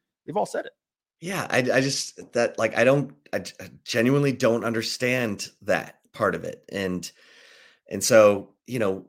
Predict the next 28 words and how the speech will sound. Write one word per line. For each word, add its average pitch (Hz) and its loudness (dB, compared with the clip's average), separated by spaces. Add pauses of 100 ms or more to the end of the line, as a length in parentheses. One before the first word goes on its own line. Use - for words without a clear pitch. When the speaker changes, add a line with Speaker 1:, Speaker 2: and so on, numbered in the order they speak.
Speaker 2:
I 110 -2
look 139 2
at 113 -2
the 120 -4
K-State 113 -4
defense 92 -6 (420)
and 87 -6 (180)
they've, 92 -6 (160)
they've 98 -10
got, 90 -4 (140)
um, 80 -6 (640)
you 113 -8
know, 92 -2
they're 95 -4
playing 123 0
well 107 4
up 92 -2
front. 95 -4 (240)
Uh, 82 -6
Khalid 101 -2
Duke 98 -6 (120)
at 90 -12
defensive 92 -4
end, 87 -2 (200)
really 95 -6
good 85 -8
player. 85 -4 (840)
Um, 82 -4